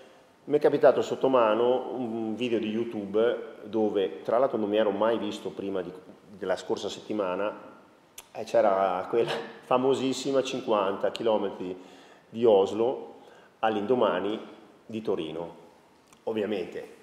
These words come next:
beh, non lo nascondo, la cinquanta di Torino a me mi è rimasta qua, andiamo a Oslo,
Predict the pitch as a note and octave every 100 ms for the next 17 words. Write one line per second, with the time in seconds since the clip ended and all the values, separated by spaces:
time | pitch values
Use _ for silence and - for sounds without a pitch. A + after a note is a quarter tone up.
0 | - - A#2+ - G#2 F#2+ A2+ G#2+ C3+ G#2+
1 | E2 - - - A2+ G2 F#2 A#2 G#2 G2
2 | G#2 G2 F2 F#2 F#2 - B2+ A2 G3 -
3 | - - - - - G#2+ A2+ A2+ A#2 A#2
4 | A2+ A2+ B2+ C3